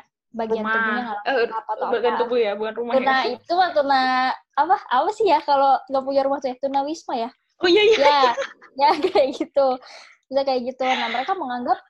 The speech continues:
Speaker 1: mereka tidak bisa mendengar itu bukannya mereka nggak punya telinga,
Speaker 2: Oke,
Speaker 1: gitu loh.
Speaker 2: make sense.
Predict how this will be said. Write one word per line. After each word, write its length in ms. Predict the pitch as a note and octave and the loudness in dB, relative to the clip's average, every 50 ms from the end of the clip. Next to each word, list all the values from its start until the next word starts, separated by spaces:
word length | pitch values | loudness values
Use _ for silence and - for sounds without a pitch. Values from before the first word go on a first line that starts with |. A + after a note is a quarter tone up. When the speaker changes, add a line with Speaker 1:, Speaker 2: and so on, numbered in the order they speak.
| _ _ _ _ _ _ _ _ _ _ | _ _ _ _ _ _ _ _ _ _
Speaker 1:
mereka 320 | - C4 C4+ C4+ F4+ F4+ F4+ - | -4 -2 -2 -2 -2 -4 -4 -4
tidak 240 | F4+ B3+ B3+ B3 | -4 -2 -2 -2
bisa 240 | B3 B3+ B3+ C4 A#3+ | -4 -6 -6 -8 -8
mendengar 400 | B3 A#3+ A#3+ A#3+ A#3+ A#3+ A#3+ A#3 G#3 F#3 | -8 -8 -8 -8 -8 -8 -8 -8 -8 -8
itu 240 | - - - G#4 G4 | -10 -6 -4 -4 -2
bukannya 400 | C#4+ C#4 C#4 C4+ B3+ A#3+ B3 A#3+ | -2 -4 -4 -4 -4 -6 -6 -6
mereka 240 | A#3 A#3 A#3+ - | -6 -8 -8 -8
nggak 160 | A#3+ A#3 A#3 A3+ | -8 -8 -8 -8
punya 240 | A#3 B3 A#3 A#3+ | -8 -10 -10 -10
telinga, 560 | B3 - C4+ D#4+ F#4 G4+ G4 F4 D4+ D4+ - - - | -8 -8 -6 -6 -6 -6 -4 -4 -4 -4 -4 -6 -6
Speaker 2:
Oke, 400 | E4 F4 F4+ F4 - - - - | -6 -6 -6 -8 -12 -14 -12 -10
Speaker 1:
gitu 80 | D#4+ E4 E4 | -8 -8 -6
loh. 80 | E4 D#4+ D#4+ D#4+ D#4+ D#4 D4+ D4 C#4+ C4+ B3+ A#3 A#3 | -6 -4 -4 -4 -4 -6 -6 -6 -8 -8 -10 -10 -12
Speaker 2:
make 160 | B3 C4 _ | -14 -20 _
sense. 400 | - - D4+ C4+ C4 B3 A#3 A#3 | -20 -20 -20 -20 -20 -20 -20 -20